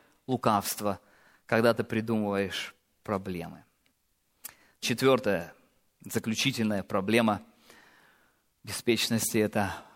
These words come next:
проблема самообмана. Эти люди лукавят, они пытаются оправдать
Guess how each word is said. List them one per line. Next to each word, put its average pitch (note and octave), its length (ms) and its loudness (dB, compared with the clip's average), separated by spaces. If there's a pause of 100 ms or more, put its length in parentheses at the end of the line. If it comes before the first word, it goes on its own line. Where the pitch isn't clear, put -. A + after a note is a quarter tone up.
(140)
проблема G#2 460 0
самообмана. G2+ 920 0 (840)
Эти B2 180 2
люди B2+ 240 4
лукавят, C3 540 2
они A#2 140 2
пытаются F3 720 2
оправдать D3 880 4